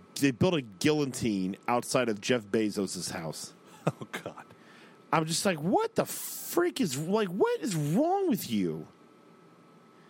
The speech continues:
Speaker 1: I, like, I, I, I agree. It's a concern. Amazon's probably too big. Should,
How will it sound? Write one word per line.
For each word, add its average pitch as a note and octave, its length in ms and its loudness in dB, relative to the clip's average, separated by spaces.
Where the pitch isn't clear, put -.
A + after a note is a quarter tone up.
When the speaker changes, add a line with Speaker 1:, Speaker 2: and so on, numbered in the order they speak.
Speaker 1:
I, C#4 140 4
like, C4+ 200 0
I, A#3+ 220 0
I, D#4+ 200 0
I G#4 100 4
agree. A3+ 400 2
It's F3 220 -2
a B3 60 -2
concern. A#3 720 0
Amazon's A#3+ 500 2
probably G#3 500 0
too G3+ 220 0
big. F3+ 340 0
Should, G#3 280 -4